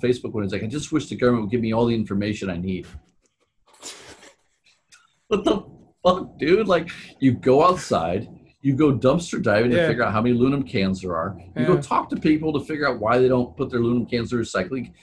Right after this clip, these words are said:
Speaker 1: You have to do the work. You know, I mean, I'm in my mid forties, and I used to get on a scooter late at night, and I tr-, I just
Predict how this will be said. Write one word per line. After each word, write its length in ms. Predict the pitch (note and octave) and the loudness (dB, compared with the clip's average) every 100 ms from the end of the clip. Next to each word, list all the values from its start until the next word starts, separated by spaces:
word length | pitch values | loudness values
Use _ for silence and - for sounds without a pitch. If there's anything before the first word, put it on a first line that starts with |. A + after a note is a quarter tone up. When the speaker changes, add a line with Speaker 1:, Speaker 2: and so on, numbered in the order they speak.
| _ - | _ -8
Speaker 1:
You 300 | A#2+ C#3+ E3+ | -2 2 2
have 200 | D#3+ C3 | 2 -2
to 80 | B2+ | -2
do 200 | A#2 A#2+ | 2 2
the 100 | A2 | 2
work. 380 | C3+ B2+ - - - | 0 0 -2 -8 -2
You 80 | |
know, 80 | B2 | 2
I 40 | A#2+ | 2
mean, 140 | B2 | 2
I'm 380 | B2+ D#3 C#3+ - - - | 0 0 -2 -4 -10 -10
in 100 | A#2 | -4
my 200 | G2+ F#2+ - - A#2+ | -2 -2 -4 -12 -4
mid 220 | C3 C#3 | -2 -2
forties, 680 | - A2 G2+ G2+ B2 - - _ _ _ _ _ _ | -2 0 2 0 -2 -6 -20 _ _ _ _ _ _
and 260 | A2+ A2 - - - | -4 -4 -8 -20 -12
I 140 | A2 C3 | -4 0
used 220 | D3 - | 0 -2
to 60 | B2 | -4
get 160 | A2+ | -4
on 200 | - A#2 | -2 -2
a 60 | C#3 | -2
scooter 600 | - B2 A#2+ A#2+ A#2+ A#2+ - | -2 0 2 2 0 -4 -8
late 240 | G2 B2+ | 0 2
at 120 | C3+ A#2 | 2 -2
night, 280 | A#2 A2+ F#2+ | -2 -2 -4
and 120 | F#2+ | -6
I 80 | F2 | -6
tr-, 320 | - - - F#2+ | -10 -20 -12 -8
I 120 | F#2 | -6
just 260 | G#2+ G2+ | -6 -12